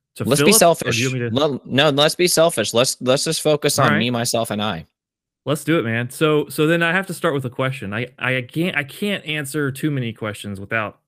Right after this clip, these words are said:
Speaker 1: asking a question. I don't know why. It, maybe it's a defect, but that's just how my brain works. So before I get to the how,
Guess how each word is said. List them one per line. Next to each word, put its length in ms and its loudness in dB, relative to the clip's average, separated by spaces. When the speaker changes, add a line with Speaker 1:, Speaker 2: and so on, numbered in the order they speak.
Speaker 1:
asking 340 -6
a 60 -6
question. 320 -10
I 120 -2
don't 120 -2
know 100 -2
why. 520 -2
It, 220 -10
maybe 440 -6
it's 140 -6
a 120 -6
defect, 560 0
but 100 -4
that's 200 -4
just 160 -6
how 80 -2
my 100 -4
brain 300 -4
works. 240 -8
So 340 0
before 380 -2
I 100 2
get 200 -4
to 80 -6
the 120 -4
how, 580 -4